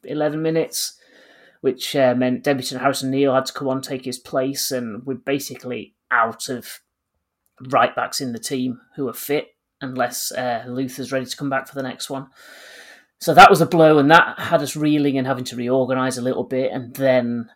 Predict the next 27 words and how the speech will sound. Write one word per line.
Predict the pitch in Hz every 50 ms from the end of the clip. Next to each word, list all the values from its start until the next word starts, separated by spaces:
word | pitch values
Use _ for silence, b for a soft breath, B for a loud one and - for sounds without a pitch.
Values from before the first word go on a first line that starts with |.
| - -
uh, | 127 120 117 110
Nathan | 120 131 131 127 127 - 123
Thompson | - - - 156 131 127 - - 156 151
got | - 147 - -
sent | - - 156 139 123 -
off | - 135 131 - -
for | - 123
a | 117 127
second | - - - - - - - - 135 127
bookable | 127 139 131 - 131 - 117
offence | 113 - - 131 131 127 123 -
on | 113 113 117
twenty-two | - - 131 123 123 120 - - 127 127
minutes. | 120 127 123 127 120 - - -
It | - - -
was | - 143 127 123 - - - - - - - - - - - -
kind | - - - - - 131 131 139 147 151 147 127 139
of | 127 135
an | 131 135
innocuous | 139 139 143 135 - - - - 151 147 - -
coming | - - 160 160 147
together, | - 151 131 160 160 160 165
fairly | 160 - 165 160 165 165 156
wide | 147 156 156 156 165 165 160
on | 160 151 165
the | 160
left. | 156 156 160 170 160 - - - - - - -